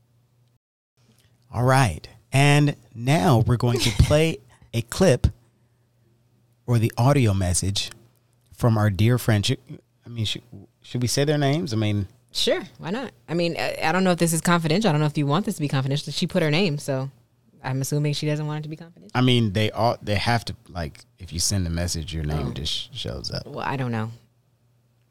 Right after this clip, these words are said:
Speaker 2: I assume that if they sent their voice in, they want their, they, I don't know. I don't know.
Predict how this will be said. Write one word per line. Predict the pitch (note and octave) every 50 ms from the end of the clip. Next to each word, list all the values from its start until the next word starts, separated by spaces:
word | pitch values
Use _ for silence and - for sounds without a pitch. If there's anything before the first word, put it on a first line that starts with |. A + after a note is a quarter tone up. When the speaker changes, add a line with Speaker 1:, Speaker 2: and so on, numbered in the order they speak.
| _ _ _ _ _ _ _ _ _ _ _ _ _ _ _ _ _ _ _ _ _ _ _ _ _ _ _ _ _ _ _ _ _ _ _ -
Speaker 2:
I | D3 C#3+
assume | - - C3+ - - D#3 D3 C#3
that | C3+ C3+
if | C3 B2+ B2 - -
they | - B2 A#2+ A#2+
sent | G#2+ - - C3 B2 A#2
their | B2+ A#2
voice | A2+ A#2 A#2 A#2 A2+ - -
in, | A#2 A#2
they | A#2 A2+
want | A2 A2+ A2+ A2+ A2+ -
their, | A#2 A#2 A#2 - _ _ _ _ _ _
they, | - A#2 G#2 - _ -
I | - B2+
don't | C3+ F3 G#3
know. | E3 C3 D3+ F3 E3 - - -
I | - E3+
don't | A3 B3
know. | B3 C#4+ A#3+ C#3+ A2+